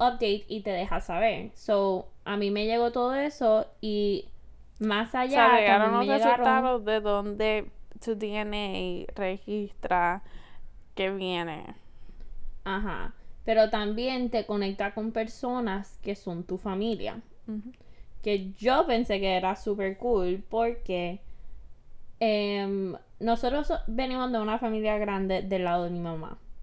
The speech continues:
Speaker 1: Del lado de mi papá,
Speaker 2: Nuestro
Speaker 1: sé que mi
Speaker 2: papá.
Speaker 1: abuelo tenía mucho her-, ajá, exactamente, nuestro papá. Sorry, Hania. Del lado de nuestro papá, ellos venían de Cuba y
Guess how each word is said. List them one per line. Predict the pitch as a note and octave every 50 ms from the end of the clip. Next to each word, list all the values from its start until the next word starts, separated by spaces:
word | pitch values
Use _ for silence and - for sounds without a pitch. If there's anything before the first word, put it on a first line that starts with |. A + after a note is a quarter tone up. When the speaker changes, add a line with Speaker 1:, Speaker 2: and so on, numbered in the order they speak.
| - - - -
Speaker 1:
Del | G#3+ G3 F#3
lado | F#3+ F#3 G3
de | -
mi | B3+ D4
papá, | D#4 - D#4+ D#4+ - F4 D#4 C4 B3 B3+ C#4 - - - - - - - - - - - - - - -
Speaker 2:
Nuestro | A3 G#3+ G#3 A#3 - - A#3
Speaker 1:
sé | A3
que | A3 B3
mi | A#3 A#3+
Speaker 2:
papá. | B3+ A3+ A3
Speaker 1:
abuelo | F#3+ F3 G#3+ F#3
tenía | A#3+ A#3+ A#3+ A#3+
mucho | A#3+ B3 B3+ - D4 C4+ - -
her-, | B3+ B3+ B3+ D4 -
ajá, | - G#3+ A3 - - - - - - - - - - - -
exactamente, | G#3+ A3+ - - G3+ G3+ - - F3+ F3 F3+ - F3+
nuestro | F#3 G3 G3+ G#3 G#3 A3 - - - G#3 G#3 F#3+
papá. | G3 F#3+ E3+ E3+ E3 - C#3+ C#3+ D3+ E3+ - - - - -
Sorry, | - G3 F3+ F3 F3 E3+ E3 E3 D#3 F3+ E3+
Hania. | D#3+ D#3 D3+ D#3 D#3 D#3+ D#3+ E3 - - - - - - - - - - - - - - - - - - - - - - - -
Del | G#3 A#3 A#3+ A3
lado | A3 A3 A3 A3+
de | A3+
nuestro | A#3 B3 C#4 - C4+ C4 C4
papá, | D4+ D4+ C4 C4 - D4 C4 B3 A3+ G#3 G3+ G3+ G#3 A3 - - - - - - - - - -
ellos | - A3 A3 G#3+ G#3+ G#3+ G#3+ G#3+ G#3+ G#3+ G3+
venían | G#3 A3+ A3 A3+ A3+ A#3 A#3 A#3 A#3+
de | B3 A#3+
Cuba | - D4 D#4 D#4+ D4+ C#4 C4 C4 C4+ C#4+ C#4 - - - - - - - - - - -
y | - A3+ A3 A3 G#3+ G#3+ G#3+ G#3+ G#3+ G#3+ G#3 G3 -